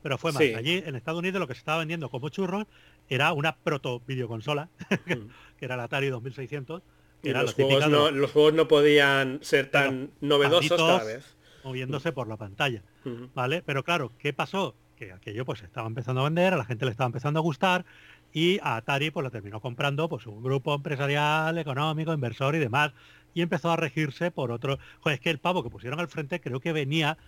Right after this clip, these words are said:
Speaker 1: de una empresa de toallas o algo así. Me suena,
Speaker 2: Ujú.
Speaker 1: o sea, es que era una cosa de decir, "¿Pero qué estamos hablando?".
Speaker 2: Ujú.
Speaker 1: ¿Qué pasó con eso? Que dijeron, "No, lo que vamos a hacer es comprar licencias". Las licencias de películas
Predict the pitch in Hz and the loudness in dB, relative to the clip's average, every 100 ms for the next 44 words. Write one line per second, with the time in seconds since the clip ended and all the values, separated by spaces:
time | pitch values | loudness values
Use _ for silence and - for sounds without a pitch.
0 | _ - 127 147 - 139 160 160 135 143 | _ -6 -4 -4 -4 -4 -2 -2 -2 -2
1 | 135 - _ _ - - 135 139 - 139 | -4 -8 _ _ -18 -4 -2 -2 -2 -2
2 | 151 - _ - _ 165 - 135 143 104 | -2 -2 _ -20 _ -4 0 0 0 -2
3 | 127 110 143 151 143 135 160 160 131 120 | -4 -2 -2 -2 -2 -2 -2 0 -2 -4
4 | 123 113 113 123 - 151 120 123 156 101 | -6 -8 -8 -12 -10 -8 -6 -4 -6 -8
5 | _ - - 135 120 117 165 156 156 170 | _ -20 -8 -6 -6 -4 -2 0 0 0
6 | 175 214 202 131 104 - 135 131 113 127 | 0 0 -2 -6 -6 -6 -6 -6 -6 -6
7 | 104 120 117 156 131 104 120 120 123 160 | -6 -8 -6 -6 -6 -12 -12 -8 -4 -2
8 | 147 170 190 _ - - _ 156 123 120 | 0 -2 -2 _ -20 -20 _ -2 -2 -6
9 | 117 131 127 123 - 135 110 | -6 -8 -6 -6 -4 -6 -6